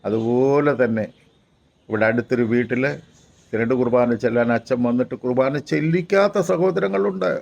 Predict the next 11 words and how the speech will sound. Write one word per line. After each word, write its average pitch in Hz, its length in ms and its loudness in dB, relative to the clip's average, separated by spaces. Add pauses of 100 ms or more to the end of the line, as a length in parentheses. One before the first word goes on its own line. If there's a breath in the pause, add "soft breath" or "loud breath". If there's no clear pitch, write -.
മൂന്ന് 139 360 -4
പേര് 151 220 -2
വന്നിച്ച് 151 320 -2
പറഞ്ഞു, 147 380 -2 (420 soft breath)
"അച്ഛാ - 200 0
അങ്ങനെ 139 320 2
എങ്ങനെയാണെന്നും 135 420 0
പറഞ്ഞ് 127 240 0
ചെല്ലാനൊക്കത്തില്ല" 120 960 -2
എന്ന് 98 120 -12
പറഞ്ഞു. 90 240 -18